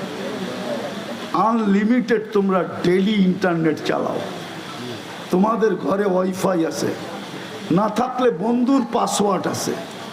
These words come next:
যদি তাও না হয় তো হটস্পট আছে,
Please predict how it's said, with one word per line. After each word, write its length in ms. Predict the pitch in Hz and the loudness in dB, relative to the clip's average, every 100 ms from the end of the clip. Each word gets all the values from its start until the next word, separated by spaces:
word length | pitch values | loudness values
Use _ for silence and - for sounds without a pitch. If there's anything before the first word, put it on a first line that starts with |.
| - - - - | -12 -12 -12 -2
যদি 280 | 135 208 226 - | 2 4 2 0
তাও 340 | - 220 262 285 | 0 2 2 2
না 200 | 269 269 | 2 2
হয় 200 | 254 277 269 | 4 2 2
তো 100 | 254 | 2
হটস্পট 600 | 185 202 - - 233 180 | 0 -2 0 0 0 0
আছে, 260 | 160 - | -2 -2